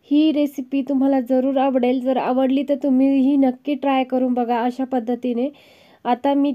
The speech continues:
तीन ते चार मिनिटांनंतर हे व्यवस्थित असं परतून घेणार आहेत. सगळी प्रोसेस आपल्याला कमी गॅसवर करायची आहे, अजिबात हाय फ्लेम करू नका.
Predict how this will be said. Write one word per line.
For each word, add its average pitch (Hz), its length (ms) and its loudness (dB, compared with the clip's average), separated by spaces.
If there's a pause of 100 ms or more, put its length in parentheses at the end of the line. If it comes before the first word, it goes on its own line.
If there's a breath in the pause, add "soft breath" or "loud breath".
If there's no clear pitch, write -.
तीन 277 180 2
ते 285 160 -2
चार 269 300 0
मिनिटांनंतर 262 760 0
हे 269 160 2
व्यवस्थित 254 520 0
असं 269 240 0
परतून 262 440 -2
घेणार 254 260 2
आहेत. 247 200 0 (460 loud breath)
सगळी 320 280 2
प्रोसेस 302 440 -2
आपल्याला 285 380 0
कमी 269 360 0
गॅसवर 277 400 0
करायची 254 500 -2
आहे, 196 120 0
अजिबात 277 460 -4
हाय 277 180 -2
फ्लेम 262 280 0
करू 262 280 0
नका. 240 340 -2